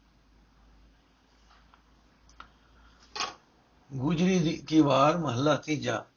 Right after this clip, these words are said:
ਸਿਕੰਦਰ ਬਿਰਾਮ ਦੀ ਵਾਰ ਦੀ ਧੁਨੀ ਗਾਉਣੀ। ਸਿਕੰਦ-, ਸਿਕੰਦਰ ਤੇ ਬਿਰਾ-, ਇਬਰਾਹਿਮ ਇੱਥੋਂ ਕੁਲ ਵਿੱਚੋਂ, ਇੱਕੋ ਕੁਲ ਵਿੱਚੋਂ ਸਨ ਤੇ ਤੁਰਦੇ, ਤੁਰਨੇ ਸਿਰ ਸਨ।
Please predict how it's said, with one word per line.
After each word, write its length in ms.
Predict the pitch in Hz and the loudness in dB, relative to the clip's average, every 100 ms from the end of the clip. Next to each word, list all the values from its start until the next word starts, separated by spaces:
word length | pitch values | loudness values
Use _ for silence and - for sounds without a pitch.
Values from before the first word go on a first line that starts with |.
| _ _ - _ _ | _ _ -20 _ _
ਸਿਕੰਦਰ 600 | - 127 127 151 170 196 | -8 -4 -2 -2 0 0
ਬਿਰਾਮ 520 | 156 147 135 151 180 | 0 2 2 2 0
ਦੀ 220 | 151 139 | -2 -2
ਵਾਰ 400 | 139 135 139 156 | -2 2 2 2
ਦੀ 360 | 156 143 160 185 _ _ _ _ _ | 0 -6 -6 -8 _ _ _ _ _
ਧੁਨੀ 320 | 117 123 160 185 | -4 -2 0 -2
ਗਾਉਣੀ। 460 | 127 117 120 117 - _ _ | -2 -2 -2 -4 -8 _ _
ਸਿਕੰਦ-, 580 | - - 131 170 175 - | -12 -8 -2 -2 -2 -12
ਸਿਕੰਦਰ 640 | 165 156 139 160 165 196 190 | -6 -6 -4 -4 -2 -2 -2
ਤੇ 140 | 175 | -4
ਬਿਰਾ-, 400 | 143 143 143 143 156 | -2 2 2 2 -2
ਇਬਰਾਹਿਮ 500 | 143 160 160 156 170 - - - - - _ _ | -2 0 2 0 -4 -16 -20 -20 -20 -20 _ _
ਇੱਥੋਂ 540 | - 156 170 190 185 190 _ _ _ _ _ _ _ - | -2 -2 2 2 2 -4 _ _ _ _ _ _ _ -4
ਕੁਲ 260 | 202 214 | -2 0
ਵਿੱਚੋਂ, 480 | 147 143 160 160 165 - _ - | 0 0 2 0 -2 -14 _ -4
ਇੱਕੋ 280 | 165 - 214 | -4 0 -2
ਕੁਲ 300 | - 165 165 | 0 0 2
ਵਿੱਚੋਂ 320 | 156 156 160 | 0 2 -4
ਸਨ 340 | - 135 170 | -2 -2 -2
ਤੇ 200 | 180 151 | -8 -12
ਤੁਰਦੇ, 600 | - 151 147 160 170 175 - _ _ _ _ _ | -4 -4 -2 0 0 -2 -8 _ _ _ _ _
ਤੁਰਨੇ 360 | - 170 196 202 | 0 2 4 2
ਸਿਰ 280 | - 156 127 | 4 0 0
ਸਨ। 280 | - 120 | -4 -6